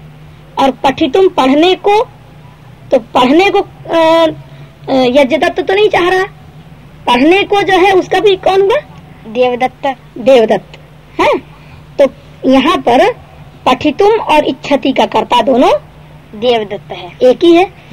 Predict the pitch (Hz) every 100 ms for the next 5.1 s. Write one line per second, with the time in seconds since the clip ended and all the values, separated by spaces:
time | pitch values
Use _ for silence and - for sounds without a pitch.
0 | 403 381 277 269 359 392 403 370 - 262
1 | 302 392 392 311 277 220 226 226 - 359
2 | 415 - - - - - - - - -
3 | 403 349 - - - - 269 254 240 -
4 | 247 262 262 233 220 262 233 226 320 302